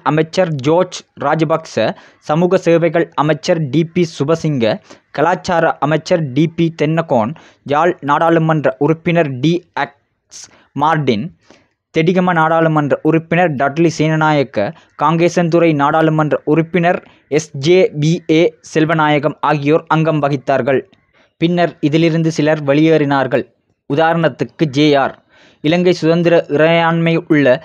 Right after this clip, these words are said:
சுயாதீன ஜனநாயக சோசலிச குடியரசு என அழைக்கப்பட வேண்டும் என்று யோசனை சொன்னார். ஆனால் அந்த யோசனை நிராகரிக்கப்பட்டது. ஸ்ரீலங்கா குடியரசு என்றாலே போதும் என்றார்கள். ஆயிரத்தி தொள்ளாயிரத்தி எழுபத்தி ஒன்று ஜூலை பத்தாம் திகதி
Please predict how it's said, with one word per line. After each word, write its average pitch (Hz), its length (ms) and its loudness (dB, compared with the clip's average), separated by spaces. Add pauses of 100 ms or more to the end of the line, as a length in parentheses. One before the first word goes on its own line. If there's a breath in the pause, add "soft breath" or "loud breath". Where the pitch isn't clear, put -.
(160 loud breath)
சுயாதீன 175 520 0
ஜனநாயக 156 500 2
சோசலிச 151 520 0
குடியரசு 156 580 0
என 135 240 -2
அழைக்கப்பட 160 600 -2
வேண்டும் 151 420 0
என்று 131 260 -2
யோசனை 156 360 0
சொன்னார். 139 420 -2 (360 soft breath)
ஆனால் 160 300 2
அந்த 156 220 0
யோசனை 160 420 0
நிராகரிக்கப்பட்டது. 151 1000 -2 (380 soft breath)
ஸ்ரீலங்கா 170 400 0
குடியரசு 156 580 0
என்றாலே 156 440 0
போதும் 160 440 0
என்றார்கள். 139 500 0 (340 soft breath)
ஆயிரத்தி 165 300 -2
தொள்ளாயிரத்தி 165 440 0
எழுபத்தி 156 500 0
ஒன்று 156 360 2 (360 soft breath)
ஜூலை 170 320 4
பத்தாம் 165 420 -2
திகதி 135 280 0